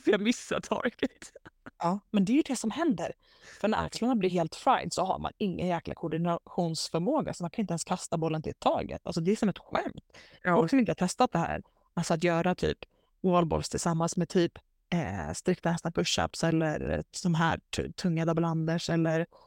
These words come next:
Speaker 2: eh, typ något annat som verkligen så här, typ, eh,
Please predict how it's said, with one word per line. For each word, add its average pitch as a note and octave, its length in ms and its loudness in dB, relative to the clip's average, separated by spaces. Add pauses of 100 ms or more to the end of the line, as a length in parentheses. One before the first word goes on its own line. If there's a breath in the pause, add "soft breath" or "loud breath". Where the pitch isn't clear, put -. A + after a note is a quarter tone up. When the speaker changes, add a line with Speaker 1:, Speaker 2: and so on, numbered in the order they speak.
(380 soft breath)
Speaker 2:
eh, C#2+ 500 -2 (480)
typ - 140 -2
något F#3 180 2
annat G3+ 280 2
som F3 100 -2
verkligen - 280 -2
så F3 120 -4
här, C3 180 0 (600)
typ, - 300 2
eh, D#3 300 4